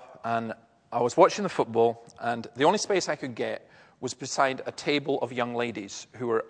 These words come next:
out for the night out. And I couldn't help, because I was sitting at their table, a lugging into their conversation. And it was one of the most, I mean, it was better than the football, far more entertaining at one level, because it was just the most amazing conversation.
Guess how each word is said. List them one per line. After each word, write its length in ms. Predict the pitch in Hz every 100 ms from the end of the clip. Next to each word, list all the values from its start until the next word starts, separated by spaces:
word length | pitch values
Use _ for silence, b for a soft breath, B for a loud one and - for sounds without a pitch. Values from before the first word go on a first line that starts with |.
| -
out 180 | 120 113
for 120 | -
the 60 | 113
night 280 | 110 107 104
out. 320 | 98 - - _ b b b
And 100 | 127
I 60 |
couldn't 300 | 131 214 240
help, 340 | 190 165 113 -
because 160 | 139
I 40 | 117
was 100 | 113
sitting 200 | 190 147
at 80 | 135
their 80 |
table, 420 | 135 - 101 113 151
a 20 |
lugging 360 | 143 143 160
into 220 | 135 117 127
their 100 | 131
conversation. 680 | 131 123 139 147 - 104 B B B
And 120 | 143
it 60 | 151
was 140 | 147
one 120 | 185
of 40 | 175
the 80 | 165
most, 200 | 180 -
I 40 | 185
mean, 100 | 220
it 0 |
was 100 | 139
better 240 | 208 233
than 140 | 190
the 40 | 151
football, 440 | - - 117 - B B
far 240 | - 175
more 160 | 196 170
entertaining 580 | 160 165 123 165 135 107
at 80 | 110
one 200 | 151 139
level, 240 | 107 110 B B B B B B -
because 260 | 170 190 226
it 60 | 220
was 140 | 190
just 160 | 240 -
the 80 |
most 260 | 240 143 -
amazing 420 | 233 143 131 202
conversation. 680 | 208 120 143 - 302 -